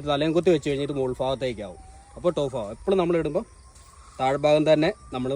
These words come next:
മണ്ണിൽ നടണം. അപ്പോൾ നമ്മളിത് തടി വെട്ടുമ്പോൾ ശ്രദ്ധിക്കേണ്ട കാര്യം എന്ന് പറഞ്ഞാൽ ഒരു ഇച്ചിരി നീളം കൂട്ടി വെട്ടണം. ഒരു എട്ട് ഇഞ്ചെങ്കിലും കുറഞ്ഞതെങ്കിലും നമ്മൾ ഈ കപ്പത്തടി വെ-, നീട്ടം കൂട്ടി വേണം വെട്ടിയെടുക്കാനായിട്ട്. കണ്ടോ? കണ്ടോ?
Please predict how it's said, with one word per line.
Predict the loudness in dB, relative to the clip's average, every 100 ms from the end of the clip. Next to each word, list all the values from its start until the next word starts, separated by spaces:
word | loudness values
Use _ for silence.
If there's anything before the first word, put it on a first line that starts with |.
| -4
മണ്ണിൽ | -4 -4
നടണം. | -6 -10 -16 -20 -20 -20 -20 -20 -20 -20 -20 -12
അപ്പോൾ | -2 2
നമ്മളിത് | 6 8 8 6 4 2 0 0
തടി | 0 2 0
വെട്ടുമ്പോൾ | -2 -2 0 2 0
ശ്രദ്ധിക്കേണ്ട | -2 -6 -4 -4
കാര്യം | -4 -4
എന്ന് | -6
പറഞ്ഞാൽ | -8 -8
ഒരു | -6 -6 -8 -20 -8
ഇച്ചിരി | 2 4
നീളം | 6 6 6
കൂട്ടി | 2 -2
വെട്ടണം. | -6 -8 -4
ഒരു | -4
എട്ട് | -2 -2
ഇഞ്ചെങ്കിലും | 0 -2 -2 -4
കുറഞ്ഞതെങ്കിലും | -6 -4 -2 -2 -4 -6 -8 -10 -16 -20 -20 -20 -20 -20 -8
നമ്മൾ | -2 -2 -2 -6 -12
ഈ | -8 -8
കപ്പത്തടി | -6 -6 -4 -4 -4
വെ-, | -8 -10 -10 -10 -6
നീട്ടം | -6 -4 -4
കൂട്ടി | -4 -6 -8
വേണം | -8 -8
വെട്ടിയെടുക്കാനായിട്ട്. | -2 -2 -2 -18 -18 -20 -20 -12
കണ്ടോ? | -12 -12 -18 -20 -20 -20 -20 -18 -18 -20 -20 -20 -20 -20 -20 -20 -20 -20 -20 -20 -20 -6
കണ്ടോ? | -4 -4